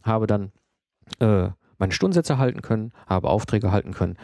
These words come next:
habe keine Diskussion gehabt mit Zertifizierung, weil für Systems Engineering gab's zu der Zeit keine Zertifizierung. Ja, und so bin ich eben in der Lage gewesen, mein Thema weiter voranzutreiben, meine Nische weiter zu finden und entsprechend auch meinen Ozean weiter auszubauen.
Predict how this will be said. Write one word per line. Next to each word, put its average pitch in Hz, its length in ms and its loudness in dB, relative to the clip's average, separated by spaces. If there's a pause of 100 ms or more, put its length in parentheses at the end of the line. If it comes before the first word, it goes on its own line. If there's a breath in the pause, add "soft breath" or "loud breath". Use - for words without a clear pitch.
habe 92 180 -2
keine 90 220 0
Diskussion 90 500 0
gehabt 87 240 0
mit - 80 -8
Zertifizierung, 160 760 -2 (240 loud breath)
weil 95 260 0 (120)
für - 100 -4
Systems - 340 -2
Engineering 95 460 -2
gab's 107 220 0
zu - 80 -4
der 107 100 2
Zeit - 240 -2
keine 101 180 -4
Zertifizierung. 98 760 -2 (920 loud breath)
Ja, 175 180 4
und 123 220 -4
so 151 320 2 (440)
bin 135 180 0
ich - 200 -2
eben 143 180 2
in 123 100 -8
der 120 120 2
Lage 117 280 0
gewesen, 117 520 0 (260 soft breath)
mein 104 380 0 (100)
Thema 101 420 2
weiter 90 400 0 (100)
voranzutreiben, 147 920 -2
meine 98 280 -2 (120)
Nische 135 520 0
weiter 113 440 0
zu - 140 0
finden 95 420 -2
und 92 260 -2
entsprechend - 560 -2
auch 90 140 2
meinen 87 280 2
Ozean 98 540 0
weiter 82 280 2
auszubauen. - 440 -6